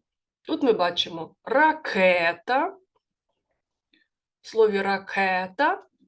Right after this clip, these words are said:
звук Е всередині слова. Ось ви можете побачити у слові сонце.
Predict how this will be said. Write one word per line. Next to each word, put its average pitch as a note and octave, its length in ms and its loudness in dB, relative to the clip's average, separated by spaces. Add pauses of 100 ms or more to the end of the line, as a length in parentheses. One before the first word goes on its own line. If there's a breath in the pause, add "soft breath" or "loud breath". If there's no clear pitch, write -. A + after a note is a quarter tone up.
(260)
звук F#3+ 580 -14
Е C4+ 280 -2 (120)
всередині F3 920 -2
слова. E3 680 -12 (960)
Ось - 280 -18
ви E3+ 80 -12
можете A#3 420 -6
побачити F#3 760 -10
у C4 120 -8
слові D#4+ 400 -2
сонце. A3 1120 -2